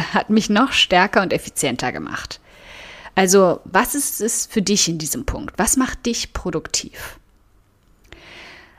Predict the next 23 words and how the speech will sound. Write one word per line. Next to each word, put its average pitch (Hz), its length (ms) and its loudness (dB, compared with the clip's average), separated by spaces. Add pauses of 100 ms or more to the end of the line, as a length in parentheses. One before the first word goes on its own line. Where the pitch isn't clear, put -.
(100)
Als 214 180 2
nächstes 320 460 4
habe 311 100 2
ich 294 100 -2
mir 277 80 6
dann 262 160 6
mal 233 140 6
genauer 214 300 4
angeschaut, 196 560 2
wie 190 60 0
ich 196 120 -6
in 180 100 0
Sachen 180 300 -2
Routine 160 760 -2
ticke. - 440 -6 (280)
Das 180 160 2
war 202 80 6
ein 175 320 0
harter 202 340 2
Lernprozess - 840 0
und - 180 -4
hat 180 120 -4
mich - 180 -4